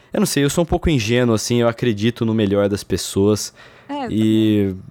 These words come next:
Speaker 2: também.
Speaker 1: cara, é muito triste eu ver a falta de empatia, a falta de senso de comunidade.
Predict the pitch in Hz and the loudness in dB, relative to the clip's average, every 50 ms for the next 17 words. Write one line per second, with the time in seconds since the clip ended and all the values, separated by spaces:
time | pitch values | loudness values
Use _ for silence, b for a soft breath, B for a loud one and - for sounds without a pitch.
0 | - - - 113 - - 127 131 127 117 110 107 104 104 104 104 101 107 110 110 | -20 -16 -16 -14 -8 -4 -2 0 0 2 2 2 2 2 2 2 2 2 2 2
1 | 110 123 147 170 - - 135 - _ _ - 120 123 143 143 - - - 131 123 | 2 2 0 -2 -2 -4 -6 -6 _ _ 0 0 0 0 -2 -4 -4 -2 -2 0
2 | 117 107 101 107 117 117 107 - - - - - 120 127 139 135 - 135 127 113 | 0 0 0 0 0 0 0 -2 -8 -12 -2 0 0 0 0 0 -2 -2 -2 0
3 | 107 110 113 110 - - 95 85 - _ - - - 110 120 131 135 131 135 131 | 0 -2 -2 -2 -2 -4 -4 -4 -4 _ -10 -6 -4 0 0 2 2 2 2 0
4 | 117 87 90 90 - - - 110 113 120 117 - - 117 107 101 107 110 107 104 | 0 -2 -4 -6 -6 -4 -2 0 0 0 0 -2 -4 -4 -4 -2 0 0 0 0
5 | - B B B B B B - - - - 151 160 170 - - 147 127 127 - | -2 B B B B B B -6 -4 -2 0 0 0 0 0 -2 -2 -2 -2 -4
6 | - 127 120 117 113 107 92 82 90 95 107 110 113 113 117 117 | -2 -2 0 2 2 2 2 2 2 2 2 2 0 -2 -4 -8